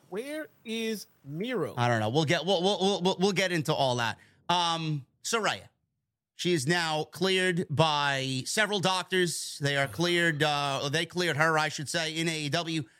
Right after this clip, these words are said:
Speaker 2: to wrestle. She is going one-on-one with Britt Baker at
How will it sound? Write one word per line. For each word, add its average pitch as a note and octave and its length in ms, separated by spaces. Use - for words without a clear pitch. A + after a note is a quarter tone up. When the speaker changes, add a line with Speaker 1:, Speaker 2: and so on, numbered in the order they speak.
Speaker 2:
to G3+ 140
wrestle. F3 480
She F3 340
is D#3 200
going D#3+ 320
one-on-one D#3+ 720
with D3 320
Britt D3 420
Baker C#3+ 600
at C#3+ 480